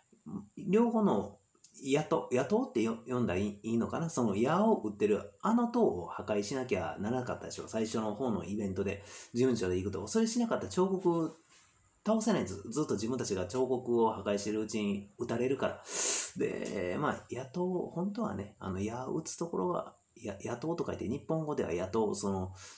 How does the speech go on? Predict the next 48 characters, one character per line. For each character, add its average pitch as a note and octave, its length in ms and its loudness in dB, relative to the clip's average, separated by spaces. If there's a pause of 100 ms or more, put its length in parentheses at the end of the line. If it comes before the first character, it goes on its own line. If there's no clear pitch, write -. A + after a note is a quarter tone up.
(640)
う - 40 -20
ん、 - 540 -16
お-、 D3 180 -2
人 C#3 320 2
を C3+ 40 4
脅 B2 180 2
し - 120 -8
て F2+ 480 -4
物 A2+ 280 -2
を - 20 -8
取 F2 180 -10
っ - 20 -20
た F#2 120 -6
り E2+ 80 -6
す E2 180 -8
る G2+ 100 -4
人 - 200 -10
た - 80 -14
ち - 160 -14
と - 80 -16
か - 160 -16
の D#2+ 80 -16 (260)
こ - 140 -8
と - 80 -10
ね、 A2+ 280 -10
あ E2+ 140 -12
の、 D2+ 340 -16
道 G#2 100 -6 (460)
端 F#2+ 160 -6
と F#2 120 -8
か - 120 -10
で - 200 -18
こ D3+ 920 -12
う、 D#2+ 40 -16
待 F2+ 140 -12
ち F2+ 120 -8
伏 F#2+ 120 -10
せ F2+ 100 -12
し - 80 -12
た - 80 -8
り、 E2+ 120 -8
ま F#2+ 160 -4
あ F2 40 -6
ま G2+ 120 -6
あ - 40 -10
ま G2 100 -4
あ、 F#2 60 -6
ぼ-、 F2 300 -12